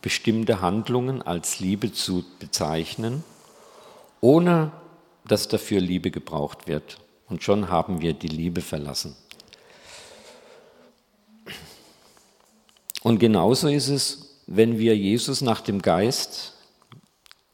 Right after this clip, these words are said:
kennengelernt haben, kennen wir ihn nach seinem Charakter und Gesinnung.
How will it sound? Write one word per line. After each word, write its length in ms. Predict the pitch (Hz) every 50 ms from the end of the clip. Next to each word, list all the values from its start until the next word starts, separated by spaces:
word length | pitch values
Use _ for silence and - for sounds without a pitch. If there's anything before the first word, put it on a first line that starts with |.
| - -
kennengelernt 720 | - 127 110 110 113 110 107 110 110 110 110 113 110 107
haben, 360 | 117 120 107 113 - 139 160 - - - _ _ _ _ - - - _ _ _ -
kennen 360 | - 123 110 117 123 123 113
wir 100 | 120 104
ihn 400 | 71 62 107 110 117 127 131 123 - - _ _ _ _ _ _ - - - _ _ _ _ _ _ _ _ _ _ _
nach 340 | - 101 98 95 - - - - - - - -
seinem 420 | - - - 95 92 95 92 90
Charakter 760 | - 98 85 82 82 82 - - - - 120 120 117 110 - -
und 180 | - 123 110 95
Gesinnung. 560 | - 117 - - 131 120 110 92 80 80 -